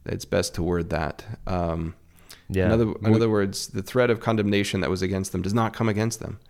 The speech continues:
Speaker 1: um,
Speaker 2: Right.
Speaker 1: because they repent.
Speaker 2: Right.
Speaker 1: Um, and so this, this is even part of the sign of Jonah, is the Gentile world believing,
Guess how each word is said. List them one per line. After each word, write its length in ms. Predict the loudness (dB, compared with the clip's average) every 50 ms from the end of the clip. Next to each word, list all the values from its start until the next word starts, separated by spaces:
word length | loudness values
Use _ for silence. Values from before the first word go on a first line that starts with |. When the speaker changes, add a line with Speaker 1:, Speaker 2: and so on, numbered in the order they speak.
| _ -20 -20 -20 -20 -20 -20 -18 -10 -6
Speaker 1:
um, 500 | -4 -2 -2 -2 -2 -2 -4 -6 -8 -8 -8 -6
Speaker 2:
Right. 300 | -4 -4 -4 -4 -6 -10 -8 -4
Speaker 1:
because 300 | -4 -2 0 0 0 2
they 80 | 2
repent. 560 | 2 2 4 6 4 4 4 2 -4 -6 -10 -18 -20 -20 -20 -20 -20 _ _ -20 _ -12 -8
Speaker 2:
Right. 160 | -6 -4 -2
Speaker 1:
Um, 540 | -2 -2 -2 -2 -2 -2 -4 -4 -6 -8 -12 -10 -6
and 160 | -2 -2 -2 -2
so 320 | -2 0 2 4 4 2 2
this, 300 | 2 2 0 0 0 -2
this 240 | -2 -2 -2 -2 -2
is 160 | -4 -4 -6 -4 -2
even 360 | 0 0 2 2 2 0 0
part 280 | -2 0 0 2 2 2
of 80 | 0
the 100 | 0 -2
sign 300 | -4 -2 -2 -2 0 -2
of 80 | -2 -4
Jonah, 680 | -4 -2 -2 0 0 0 0 0 0 0 -2 -2 -2 -4 -10 -16 -20 -20 -20 -20 -20 -20 -10 -4
is 600 | 0 2 2 2 2 2 2 2 0 0 -2 -2
the 160 | -2 -2 -2 0
Gentile 560 | 0 0 0 0 0 0 2 2 4 4 4
world 320 | 4 4 4 2 2 0
believing, 880 | 0 0 0 2 2 2 2 2 2 0 0 -2 0 -2 -2 -4 -4